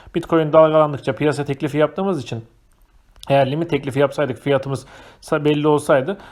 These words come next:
o zaman bizim koyduğumuz Bitcoin ne kadarsa ona göre,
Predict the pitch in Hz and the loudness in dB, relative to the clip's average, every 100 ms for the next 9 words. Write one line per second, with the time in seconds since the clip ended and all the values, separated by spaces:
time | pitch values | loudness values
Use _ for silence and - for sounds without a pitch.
0 | - 156 143 151 151 160 - 139 127 127 | -6 -4 -2 -2 -2 -4 0 -2 0 -6
1 | 127 - - - 156 - 143 135 160 156 | -8 -16 -20 -8 -8 -2 -2 0 -2 0
2 | 123 117 110 190 190 _ _ - _ _ | 0 0 -2 -6 -8 _ _ -20 _ _
3 | - 185 165 135 170 196 | -2 2 2 2 -2 -2